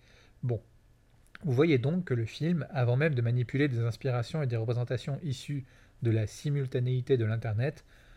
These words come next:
procédait d'un fond textuel extrêmement riche. On pourrait parler, à l'instar de l'univers de Star Wars, d'univers canonique, canonique étendu et non retenu.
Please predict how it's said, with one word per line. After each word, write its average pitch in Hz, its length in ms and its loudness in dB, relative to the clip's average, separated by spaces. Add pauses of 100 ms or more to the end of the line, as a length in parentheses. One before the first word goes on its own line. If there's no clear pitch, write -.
(200)
procédait 143 500 4
d'un 113 160 2
fond 208 200 -4
textuel 139 560 -2 (100)
extrêmement 170 600 0
riche. - 380 -4 (800)
On 127 100 0
pourrait 139 300 2
parler, 135 300 4
à 160 100 6
l'instar 131 360 0
de 123 60 2
l'univers 123 340 2
de 117 100 0
Star 107 280 -4
Wars, 143 400 0
d'univers 131 440 0
canonique, 147 640 -2
canonique 143 380 -2
étendu 131 500 -2 (100)
et 139 80 0
non 143 200 4
retenu. 127 420 0